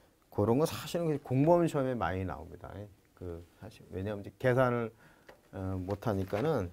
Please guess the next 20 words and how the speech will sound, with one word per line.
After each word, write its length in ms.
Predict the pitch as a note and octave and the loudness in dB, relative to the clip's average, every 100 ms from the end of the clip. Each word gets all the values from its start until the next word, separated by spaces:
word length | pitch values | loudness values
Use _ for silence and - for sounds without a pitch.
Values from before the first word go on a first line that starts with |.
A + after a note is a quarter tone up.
| - | -10
그런 220 | A2 G#2+ | -8 -6
거 60 | G#2 | -4
유도해서 360 | A2 A#2 G#2 | -2 0 -2
하는데 420 | A2+ G#2+ A2+ F3+ G3 - | -6 -4 0 0 0 -8
우리, 320 | G#2+ A#2+ C#3 - _ _ _ | -4 -2 -4 -10 _ _ _
예, 260 | G2+ F#2+ F2+ | -8 -6 -6
산업기사, 600 | F#2 C#3 C#3+ - A#2+ B2 D#3+ _ - | -4 -2 -2 -2 -2 -2 -4 _ -10
기사시험 480 | A2+ G#2+ G#2+ G2 | -2 -2 -2 -4
이런 180 | F#2+ G#2+ | -4 -4
데서도 400 | G2+ G2+ G#2 D3+ - _ _ | -6 -6 -4 -6 -8 _ _
가끔씩 420 | - - G2+ B2+ | -8 -6 -6 -6
나오죠. 400 | F#2+ D#2 D#2+ C#3+ - - - _ _ _ _ | -6 -6 -4 -6 -6 -20 -20 _ _ _ _
자, 120 | - | -2
문제를 360 | B2 F#3 G3+ G3 | 4 8 10 10
보시겠어요? 800 | D3+ C#3+ B2 - A#2 A#2 D3 F#3+ - _ - _ _ - - - | 8 8 6 4 2 4 2 -2 -10 _ -20 _ _ -20 -20 4
베르니 380 | D#3 F3+ G3+ G#3 | 12 12 12 10
방정식을 880 | E3 D3+ D3 C#3+ B2+ G#2 G#2+ B2 E3 | 8 6 4 4 2 0 -2 -4 -2
적용할 520 | - A#2+ C3 C3 F3 | 2 2 2 2 -2
수 260 | E3 F#3+ - - | 2 0 0 2
있는 560 | C#3+ E3 C#3 A#2 F3+ | 2 2 0 0 -2